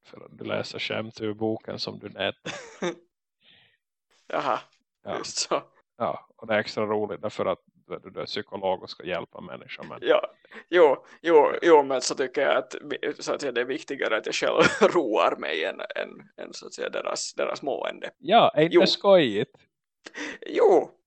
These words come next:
Speaker 2: jo,
Speaker 1: Ja,
Speaker 2: och det,
Speaker 1: men vad är
Speaker 2: det är ju, det är ju en
Speaker 1: problemet
Speaker 2: så
Speaker 1: då?
Speaker 2: realistisk bild. <laughs> Det är ju en så
Speaker 1: Fitta.
Speaker 2: realistisk. No, men det, det är det att det kommer lite för nära hem, det där.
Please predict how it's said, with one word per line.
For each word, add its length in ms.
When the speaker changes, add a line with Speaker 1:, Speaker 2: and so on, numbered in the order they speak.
Speaker 2:
jo, 100
Speaker 1:
Ja, 280
Speaker 2:
och 60
det, 120
Speaker 1:
men 120
vad 140
är 40
Speaker 2:
det 60
är 100
ju, 80
det 60
är 40
ju 40
en 60
Speaker 1:
problemet 200
Speaker 2:
så 100
Speaker 1:
då? 120
Speaker 2:
realistisk 680
bild. 200
<laughs> 20
Det 180
är 40
ju 100
en 100
så 100
Speaker 1:
Fitta. 120
Speaker 2:
realistisk. 680
No, 220
men 120
det, 80
det 180
är 60
det 100
att 120
det 100
kommer 300
lite 220
för 160
nära 300
hem, 400
det 120
där. 300